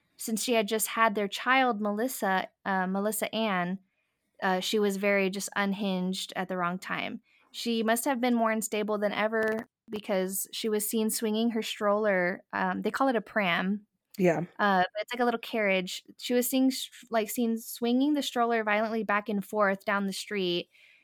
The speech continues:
Speaker 1: And the final straw was her allegedly swinging baby Melissa by her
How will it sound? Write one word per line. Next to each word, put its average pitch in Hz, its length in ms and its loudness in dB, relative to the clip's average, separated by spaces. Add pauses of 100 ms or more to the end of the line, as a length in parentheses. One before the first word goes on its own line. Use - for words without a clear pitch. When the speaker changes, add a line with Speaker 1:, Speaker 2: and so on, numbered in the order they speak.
(160)
Speaker 1:
And 208 420 2
the 208 160 0
final 240 300 4
straw 226 380 4
was 214 220 -2
her 233 160 0
allegedly 214 540 0
swinging 214 640 -2
baby 208 260 0
Melissa 196 400 0
by 185 180 2
her 202 200 -8